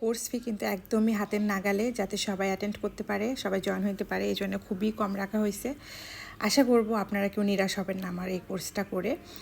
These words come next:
ইনশাল্লাহ আমি যা জানি আপনাদেরকে সেটা জানানো হবে বা শেখানো হবে। আর ঈদের পরেই কিন্তু আমাদের এই কোর্সটা শুরু হবে চব্বিশ থেকে সাতাশ তারিখ পর্যন্ত, তাই জলদি জলদি করে রেজিস্ট্রেশন করে ফেলতে হবে।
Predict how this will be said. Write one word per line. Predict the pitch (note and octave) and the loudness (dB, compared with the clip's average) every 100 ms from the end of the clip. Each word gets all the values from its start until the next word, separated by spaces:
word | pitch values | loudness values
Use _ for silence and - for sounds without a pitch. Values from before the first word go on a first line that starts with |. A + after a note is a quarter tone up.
| - | -4
ইনশাল্লাহ | G#3+ C4 - G3+ G3 - | 4 6 6 2 0 0
আমি | G3 A3 | 2 2
যা | G#3 | 2
জানি | F#3 F3+ A3 | 0 0 -2
আপনাদেরকে | A3 F#3+ F#3 F3+ A3 | -4 -2 -2 -2 -2
সেটা | G#3+ F#3 F3+ | -2 -2 -2
জানানো | F3 F3 F3+ | -4 -4 -4
হবে | F3+ - - - - - - F#3+ | -4 -4 -8 -10 -20 -16 -14 -8
বা | - E3+ | -8 -4
শেখানো | E3+ G3+ G3+ A3 G#3+ | 0 0 2 0 2
হবে। | F3+ - - - - - - - _ - | -2 -6 -12 -18 -20 -20 -20 -20 _ -12
আর | G#3 G3+ G3 - | -8 -8 -8 -6
ঈদের | G#3+ B3 | 0 0
পরেই | A#3+ A3 A#3 | 2 4 4
কিন্তু | A#3 A3+ A3+ | 2 -2 0
আমাদের | G#3+ G#3 | -2 0
এই | G#3 | -2
কোর্সটা | G#3 G3+ - | -2 -4 -4
শুরু | - A3+ G#3+ | -2 2 2
হবে | G#3+ G#3 C4 | 2 0 -2
চব্বিশ | D4 G#3+ G3 G#3 | -2 -4 -4 -2
থেকে | G#3+ A3 | -2 -2
সাতাশ | G#3 F#3+ G3+ | -4 -4 -4
তারিখ | G#3+ G#3 | -2 -2
পর্যন্ত, | G#3+ G3 A3 A3+ F4+ - - - | -2 -2 0 0 0 -2 -8 -6
তাই | - G3+ | -2 2
জলদি | A3 G3 A3 | 2 2 2
জলদি | A3+ G#3 | 2 2
করে | A3 A3 C#4 | 0 0 2
রেজিস্ট্রেশন | A#3 G3 G3+ G#3 G#3 | 2 0 0 0 0
করে | G3+ G3+ | 0 0
ফেলতে | G#3+ G3+ A3 | 0 2 2
হবে। | G#3 B3 | 2 -2